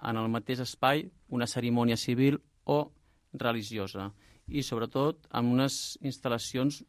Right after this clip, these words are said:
modernes i adequades. Nosaltres, per ser competitius, oferim ara mateix en els nuvis, amb, amb,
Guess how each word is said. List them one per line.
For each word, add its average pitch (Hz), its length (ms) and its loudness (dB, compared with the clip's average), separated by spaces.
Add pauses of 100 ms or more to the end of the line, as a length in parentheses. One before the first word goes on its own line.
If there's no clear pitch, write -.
(100)
modernes 123 840 0
i 117 400 -4
adequades. 101 760 -2 (840)
Nosaltres, 131 400 2
per 131 80 -2
ser 127 160 -2
competitius, 139 760 2 (840)
oferim 131 460 8
ara 123 160 8
mateix 120 240 -2
en 123 80 4
els 120 180 2
nuvis, 170 520 4
amb, 110 420 -6 (320)
amb, - 220 -18